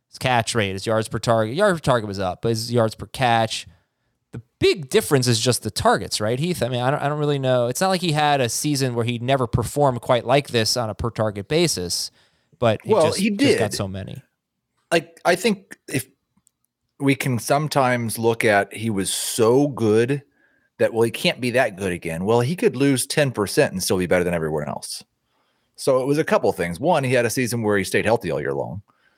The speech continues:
Speaker 2: Two, he had a season where he got more targets than he ever had. And he was slightly more efficient at the same time.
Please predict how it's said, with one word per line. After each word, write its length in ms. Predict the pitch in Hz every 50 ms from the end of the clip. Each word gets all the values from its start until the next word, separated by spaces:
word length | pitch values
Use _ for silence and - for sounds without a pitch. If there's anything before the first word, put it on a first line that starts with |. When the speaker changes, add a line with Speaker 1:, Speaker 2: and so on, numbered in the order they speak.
| _ _ _ _
Speaker 2:
Two, 360 | - - 170 170 151 131 123 127
he 140 | 131 123
had 120 | 113 107 113
a 60 | 117
season 360 | 107 - 120 117 110 117 107
where 140 | 104 107 107
he 60 | 104
got 220 | 98 104 104 - 113
more 140 | 110 107
targets 360 | 101 - 113 120 110 101 - -
than 100 | 78 78
he 60 | 76
ever 180 | 78 - 69
had. 300 | 71 80 - - - - - _ _ -
And 120 | 147 165
he 80 | 180 180
was 440 | 165 160 165 156 - - - - - _
slightly 580 | - - - - 131 123 131 127 131 143 139 139
more 260 | 127 123 123 120 117
efficient 680 | 110 - 139 131 - - 82 82 95 - - - - - -
at 140 | 104 104 -
the 80 | 107
same 240 | 98 - 104 95 95
time. 340 | - - - - - 95 -